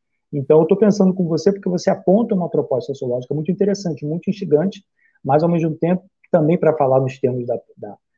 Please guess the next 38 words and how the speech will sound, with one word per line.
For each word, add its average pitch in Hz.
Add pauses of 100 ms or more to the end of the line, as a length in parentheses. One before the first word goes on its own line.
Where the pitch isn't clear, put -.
(120)
do 131
diálogo, 151
ela 147 (180)
traz 156
problemas, 160 (300)
vamos 127
dizer 120
assim, 110 (260)
em 127
relação 135
ao 143
que 147
nós 170
somos 156
e 160
ao 147
que 170
nós 156
fazemos. 135 (320)
Eu 135
tô 156
trazendo 170
isso - (140)
em 180
forma 170
de 170
problema 165
pra 135
você 117
também. 104 (320)
O 135
que 202
essa 202
sociologia 147
que -
você 139
propõe 147
implica, 175